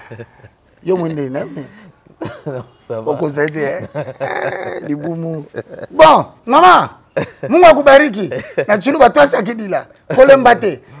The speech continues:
Speaker 1: Et puis, na toza na compagnie moya biso za na, eh, na, Nazareta.
Speaker 2: Mm.
Speaker 1: To comme la fin de l'année,
Speaker 2: Mm.
Speaker 1: si vous avez du mal à sortir,
Speaker 2: Mm.
Speaker 1: hein, dans vos maisons,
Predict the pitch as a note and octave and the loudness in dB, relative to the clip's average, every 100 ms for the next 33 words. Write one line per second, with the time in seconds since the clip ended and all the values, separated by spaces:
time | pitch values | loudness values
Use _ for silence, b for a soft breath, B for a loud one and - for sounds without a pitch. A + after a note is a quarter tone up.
0 | - G3 E4+ D4 G#3+ A3+ C#4 G#3 G3+ F#3 | -6 -4 -2 -2 -4 -2 -2 -4 -6 -6
1 | G3+ A3+ G#3+ F3 F3 F#3 D#3+ D3 D3+ D3+ | -4 -4 -4 -6 -6 -6 -4 -6 -6 -10
2 | C#3+ D3 C3+ C#3+ C3+ C3+ C#3+ D3 D3 C3 | -8 -10 -10 -14 -14 -16 -16 -12 -10 -8
3 | C#3+ E3 G3 - A#2 - _ _ A#2 A2+ | -4 -2 -2 -4 -14 -16 _ _ -18 -16
4 | G2 F#2+ G#3 D#4 A3+ F#3 G#3 F3 D#3 D3 | -14 -4 -2 0 -2 -2 -6 -6 -8 -10
5 | G3+ - _ G2+ G2 - - C#4+ C4 G3+ | -14 -18 _ -20 -20 -12 -6 -6 -2 -2
6 | A3 F#3+ G3 E3+ - D3+ - F3+ C3+ A#2+ | -2 -4 -4 -4 -4 -10 -8 -12 -12 -20
7 | _ _ _ G#2+ G2 _ _ C#3+ G3+ - | _ _ _ -20 -20 _ _ -4 -4 -4
8 | C3+ D3 C#3+ D3+ C3 A#2 | -8 -8 -6 -10 -12 -16